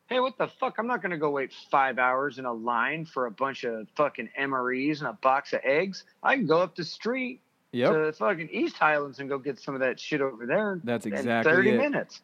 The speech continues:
Speaker 2: Yep. And they'll feel justified. That's, that's the thing I'm scared of, is it wouldn't be considered, it's kinda like the rap, the gangster rappers that justify their bullshit behavior by saying, "I gotta feed my daughter." You know what I mean?
Speaker 1: Right. And
Speaker 2: Wh-
Speaker 1: that's what it'll be. It'll
Speaker 2: Yeah.
Speaker 1: be the people that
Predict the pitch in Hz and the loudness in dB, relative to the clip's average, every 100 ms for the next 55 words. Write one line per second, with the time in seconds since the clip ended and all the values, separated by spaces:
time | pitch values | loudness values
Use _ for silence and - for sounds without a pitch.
0 | _ 113 117 147 - 156 160 160 202 208 | _ -4 0 0 2 2 4 6 8 8
1 | 160 208 180 139 110 95 110 208 - 131 | 6 4 4 2 0 2 4 4 2 0
2 | 165 208 202 180 147 156 143 127 113 113 | 0 0 -2 0 -2 -2 -2 0 0 -2
3 | 117 110 - _ _ _ 151 147 180 190 | -6 -10 -20 _ _ _ -2 4 6 6
4 | 151 175 175 160 165 139 180 170 151 151 | 4 0 0 0 -4 -2 0 0 0 -4
5 | 156 214 208 196 180 139 139 160 131 127 | -2 2 4 4 4 2 4 4 2 0
6 | 139 143 - 139 135 139 151 143 147 151 | 2 0 0 0 2 2 0 -2 -4 -2
7 | 120 117 135 139 139 143 139 127 117 131 | -2 0 0 2 0 2 2 2 2 0
8 | 131 123 123 120 127 131 127 123 120 131 | 2 0 0 2 2 2 2 2 -2 0
9 | 123 143 220 147 - 208 202 180 180 269 | 0 0 0 -2 2 4 4 2 4 4
10 | 240 180 120 123 151 143 151 165 165 156 | 4 4 2 2 2 2 0 -2 -4 -6
11 | 202 156 156 151 104 - 147 160 202 180 | 2 4 6 4 2 2 6 6 4 2
12 | 151 131 120 127 147 135 131 143 196 143 | 2 0 0 2 2 4 6 6 6 4
13 | 180 170 170 139 127 | 0 0 -2 0 -2